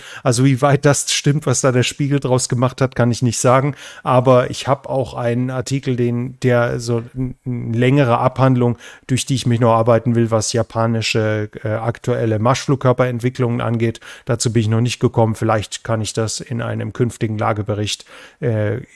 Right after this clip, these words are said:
in naher Zukunft mal etwas, äh, aufklären, sofern ich selber da bessere Ge-, Erkenntnisse dazu gewonnen habe. Aber wie gesagt, die Nachricht, dass die Japaner nun hier wohl, äh, eine große Anzahl Marschflugkörper stationieren wollen,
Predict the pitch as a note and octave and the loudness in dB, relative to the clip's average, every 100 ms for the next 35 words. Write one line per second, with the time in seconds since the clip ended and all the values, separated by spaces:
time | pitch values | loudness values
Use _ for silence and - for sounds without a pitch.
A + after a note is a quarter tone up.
0 | - A#2+ A2 A2 G#2 - A#2+ A#2 G#2 - | -4 -2 2 2 2 0 -2 -2 -4 -4
1 | G#2 G#2 G#2 G#2+ A2+ G#2 G#2 G2 - - | -2 0 0 -2 -4 -4 -4 -4 -6 -6
2 | B2 A2+ B2 A#2 - A#2+ A2+ A2+ - - | -8 -4 -2 -2 0 2 2 0 -2 -14
3 | - - A2+ C3 A2+ A2 - A2 G#2+ G#2 | -8 -2 0 2 0 0 0 0 0 0
4 | G#2+ - G#2+ - - G2 A#2 B2 A2 G#2+ | 0 0 -2 -2 -4 -2 -4 -2 -4 -4
5 | G#2+ A2 A2 G2+ G#2 G2+ G#2+ A2 - - | -4 -2 -2 0 -2 -4 -8 -10 -12 -6
6 | - C3+ D3 E3+ D3 E3 E3 C#3 C3+ D3+ | 2 4 6 4 4 4 4 2 4 4
7 | D#3+ D3+ - C#3+ C3 - B2+ B2 A#2+ B2 | 2 -4 -2 -2 -2 0 0 2 4 4
8 | C3+ C3 C3 A2+ B2+ C#3 B2 B2+ A#2+ - | 4 2 2 2 2 2 4 4 4 0
9 | - - A#2 A#2 A2+ A#2 C3+ C3+ A#2+ B2 | -10 -6 -2 -2 0 2 2 2 2 2
10 | A#2 A#2+ C3 - B2+ B2 A#2+ A#2 - A#2 | 2 2 0 -2 0 0 0 0 -2 -2
11 | - A#2 D3 C#3 C3+ C3 | -2 -2 0 2 4 4